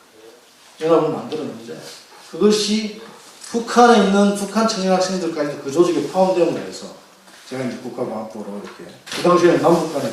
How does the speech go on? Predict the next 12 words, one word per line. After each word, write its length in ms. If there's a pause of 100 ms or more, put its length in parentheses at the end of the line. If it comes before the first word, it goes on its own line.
교류를 240
못하게 400
돼 60
있었죠. 340 (540)
그렇지만 380
저희 180
청년 240
학생들은 520
팩스로 580 (260)
또는 160
중국을 480
거쳐서 580